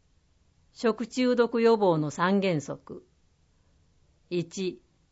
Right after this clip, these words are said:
菌をつけない。十分な手洗い。食材は生ものと調理済み食品は分けて保存。調理器具の除菌。二、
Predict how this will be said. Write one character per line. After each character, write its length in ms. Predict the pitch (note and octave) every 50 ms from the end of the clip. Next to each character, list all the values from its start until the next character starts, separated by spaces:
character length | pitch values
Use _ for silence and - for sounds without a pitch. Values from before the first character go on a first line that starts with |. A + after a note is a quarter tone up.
| _ _
菌 320 | - - C4 C4+ B3 G#3 F3
を 100 | D#3+ D3+
つ 160 | - - -
け 160 | - F#3+ F3+
な 160 | E3 D3+ D3
い。 100 | D3+ F#3+ G3 _ _ _ _ _ _ _ _ _ _ _ _ _ _ _ _ _ _ -
十 260 | F3 F3 G#3+ A#3 B3
分 300 | B3 A#3 B3+ B3+ A#3 G3
な 120 | F3+ D#3+ D#3
手 200 | - F3 F3 F3+
洗 240 | F3+ E3+ D#3+ D3+ C#3+
い。 120 | C#3+ - - _ _ _ _ _ _ _ _ _
食 340 | _ - - G#3 F#3+ B3+ B3
材 240 | G#3+ A#3 A3+ A3 G#3+
は 300 | G#3 G3+ G3 G3 F3+ - _ _ -
生 280 | F3+ F#3+ G3+ A3+ C4
も 160 | C4+ B3+ A#3+ G#3
の 140 | F#3 E3+
と 240 | - - D#3 D3 D#3
調 260 | - - G#3 G#3 A3+
理 140 | A#3 A#3+ A3
済 120 | G3 A3 A3
み 120 | A3 G#3
食 240 | - G#3+ G3+ - F3+
品 260 | D3+ D#3+ D#3 C#3+ C#3
は 240 | C#3 C#3 C3 C#3 - _ _ -
分 200 | F#3+ G#3+ G#3 G#3+
け 60 | F3+
て 140 | - D#3+ C3+
保 140 | - D#3
存。 340 | D3+ C3 D3 C#3+ C#3 C3+ D3+ G3+ - _ _ _ _ _ _ _ _ _ _ _ _ _ _ _ _
調 240 | - A3 A3 A#3 A3+
理 100 | A3+ A3
器 160 | - A#3+ A3
具 140 | G#3 F#3+ E3+
の 140 | D#3+ D#3
除 180 | C#3 D3 D#3 D3
菌。 360 | - - E3+ D#3 D3+ D3+ - - _ _ _ _ _ _ _ _ _ _ _ _ _ _ _ _ _ _ _ _ _ _ _ _ _ _ _ _ _ _ _ _ _ -
二、 320 | F#3+ F#3 F#3+ F#3+ F#3 -